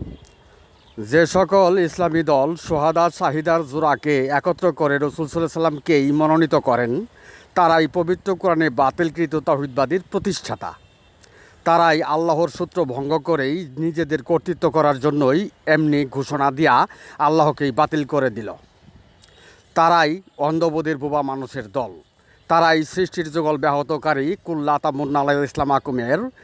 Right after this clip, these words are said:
বাতিল তাওহীদবাদীর জামাতের বাহাত্তর দল।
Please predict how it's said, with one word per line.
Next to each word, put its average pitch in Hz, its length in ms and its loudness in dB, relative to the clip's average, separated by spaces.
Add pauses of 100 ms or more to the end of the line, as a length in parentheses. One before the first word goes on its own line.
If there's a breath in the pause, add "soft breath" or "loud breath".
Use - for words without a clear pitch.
(200 loud breath)
বাতিল 143 400 2
তাওহীদবাদীর 143 960 0
জামাতের 147 420 0
বাহাত্তর 143 360 0
দল। 104 180 -10